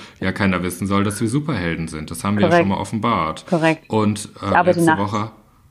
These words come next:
Speaker 1: nachts arbeiten wir und, ähm, was ich ja letztes Mal auch offenbart habe, dass ich Model bin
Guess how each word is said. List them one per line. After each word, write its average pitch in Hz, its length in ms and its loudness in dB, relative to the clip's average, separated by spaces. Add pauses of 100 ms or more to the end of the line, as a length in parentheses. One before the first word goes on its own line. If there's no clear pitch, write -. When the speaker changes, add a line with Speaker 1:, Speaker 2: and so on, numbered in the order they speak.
(360)
Speaker 1:
nachts 104 440 0
arbeiten 117 460 2
wir 131 320 0
und, 107 420 2
ähm, 95 200 2
was 95 160 -2
ich 98 140 -4
ja 98 60 0
letztes 92 360 -4
Mal 101 100 2
auch 95 160 -2
offenbart 95 400 -2
habe, 104 120 -4
dass 98 160 -4
ich 90 160 -2
Model 98 320 2
bin 120 280 4